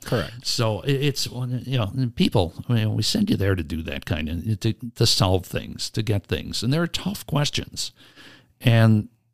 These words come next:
Speaker 2: if they were easy questions, we would have solved them already. But it, they're tough, and so we have to work together to solve them.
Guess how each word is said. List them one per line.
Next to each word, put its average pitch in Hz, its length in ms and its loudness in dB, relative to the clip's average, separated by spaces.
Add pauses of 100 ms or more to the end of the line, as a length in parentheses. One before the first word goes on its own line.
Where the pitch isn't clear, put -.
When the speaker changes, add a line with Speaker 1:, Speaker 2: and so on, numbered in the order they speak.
(540)
Speaker 2:
if 127 140 0
they 123 120 4
were 123 100 4
easy 180 200 2
questions, 139 400 2
we 156 80 10
would - 160 8
have - 120 4
solved 165 380 4
them 85 180 0
already. 64 440 -10
But 110 340 2
it, 117 200 -2
they're 131 120 4
tough, - 320 4
and 104 160 0
so 120 120 0
we 113 120 2
have 110 140 0
to 135 60 4
work 104 180 4
together 104 320 4
to 131 80 4
solve 247 300 0
them. - 120 -16